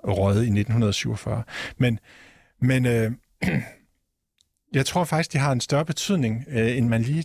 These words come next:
tænker på, også politisk, også i forhold til international politik, det her. Det er jo svært at bevise eller måle og veje, men, øh, sådan som situationen er i dag, øh, politisk internationalt,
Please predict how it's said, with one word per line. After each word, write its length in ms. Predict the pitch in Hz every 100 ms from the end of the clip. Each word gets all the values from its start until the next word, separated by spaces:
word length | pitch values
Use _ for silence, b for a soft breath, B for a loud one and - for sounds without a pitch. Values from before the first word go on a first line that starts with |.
| -
tænker 300 | - 190 214
på, 200 | - 117
også 220 | 131 135
politisk, 460 | - 123 156 185 -
også 280 | 143 - 139
i 100 | 123
forhold 240 | 131 135
til 140 | -
international 500 | 156 - 123 - 120
politik, 420 | 113 135 - 165 -
det 100 | 127
her. 180 | 123
Det 400 | 135 - - -
er 40 | 139
jo 60 |
svært 300 | 120 156 151
at 60 | 110 - _ -
bevise 520 | 131 120 151 - 120
eller 200 | 110 104
måle 300 | 104 113 143
og 80 | 147
veje, 320 | 117 113 143 - B B B B B B -
men, 300 | 139 135 131
øh, 440 | 120 117 113 110 - _ _
sådan 220 | - 170 165
som 160 | 143
situationen 480 | - 131 117 165 123
er 140 | 120
i 100 | 131
dag, 480 | 139 180 190 - - _ _
øh, 380 | 117 110 110 110 107
politisk 520 | - 127 165 160 - -
internationalt, 720 | 151 - 113 - 120 113 -